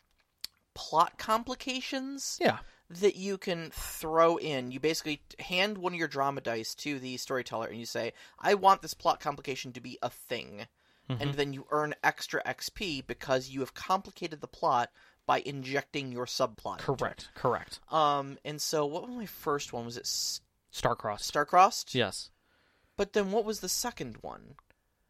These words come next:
Speaker 2: Uh,
Speaker 1: So I started off with, uh, Helmut, which,
Speaker 2: Yes.
Speaker 1: um, was a, uh, my character was a gunsmith and a
Speaker 2: Yes.
Speaker 1: tinkerer. And, um,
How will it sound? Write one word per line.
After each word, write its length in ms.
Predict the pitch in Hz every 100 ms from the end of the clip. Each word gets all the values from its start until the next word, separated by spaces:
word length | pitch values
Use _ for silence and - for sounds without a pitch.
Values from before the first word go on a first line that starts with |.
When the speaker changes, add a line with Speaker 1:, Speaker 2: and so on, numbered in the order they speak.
| _ _
Speaker 2:
Uh, 480 | 151 127 127 127 123 - _ _ -
Speaker 1:
So 200 | - 165
I 60 |
started 400 | 160 - 254 311
off 280 | 190 156 151
with, 500 | 147 147 131 - - -
uh, 460 | 139 123 117 117 110 -
Helmut, 680 | - 202 202 127 92 - - _ -
which, 160 | 139
Speaker 2:
Yes. 280 | 135 110 -
Speaker 1:
um, 380 | 143 131 123 123
was 180 | - 131 -
a, 400 | 127 120 120 110
uh, 240 | - 113 110
my 160 | 131
character 280 | 190 - 202
was 100 | 151
a 40 | 135
gunsmith 760 | 120 120 151 180 180 - - -
and 100 | 123
a 20 |
Speaker 2:
Yes. 120 | -
Speaker 1:
tinkerer. 440 | - 123 113 107 - _ - - _ -
And, 580 | 156 139 127 123 120 113 -
um, 480 | 127 117 113 117